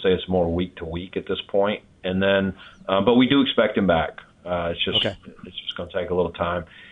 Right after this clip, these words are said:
Speaker 1: And then Kaiir, um, you know, we're hopeful for him. You know, the ankle has, as I mentioned, has, has bothered him some. And, and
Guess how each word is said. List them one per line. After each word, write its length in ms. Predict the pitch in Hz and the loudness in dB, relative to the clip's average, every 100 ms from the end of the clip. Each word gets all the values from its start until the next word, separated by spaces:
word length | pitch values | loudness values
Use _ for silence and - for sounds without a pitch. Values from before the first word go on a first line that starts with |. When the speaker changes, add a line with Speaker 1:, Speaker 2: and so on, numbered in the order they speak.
| - 127 | -2 4
Speaker 1:
And 100 | 135 | 4
then 120 | 131 | 4
Kaiir, 680 | 139 127 127 143 143 - 113 | 2 4 4 4 2 -2 0
um, 420 | 110 107 104 101 | 2 4 2 2
you 80 | 123 | 2
know, 100 | 120 | 4
we're 200 | 117 120 | 6 6
hopeful 460 | 123 123 - 123 113 | 4 2 2 0 0
for 140 | 113 | 0
him. 280 | 107 113 120 - _ - | 2 4 2 -2 _ -12
You 100 | 107 | -6
know, 60 | |
the 80 | 101 | -2
ankle 360 | 101 110 117 104 | 0 2 4 4
has, 180 | 101 95 - - _ _ _ _ - - - | 4 2 -4 -18 _ _ _ _ -20 -10 -2
as 120 | 110 | 4
I 100 | 107 | 6
mentioned, 360 | 107 113 127 101 | 6 6 4 4
has, 140 | 92 - - - - - _ - | 2 -4 -16 -20 -20 -20 _ 2
has 180 | 110 - | 2 4
bothered 380 | 113 117 117 117 | 2 4 6 6
him 240 | 113 110 - _ - - | 4 2 -4 _ -8 2
some. 320 | 120 135 127 | 4 4 4
And, 280 | 104 101 - | 4 0 2
and 380 | 104 101 101 | 4 4 2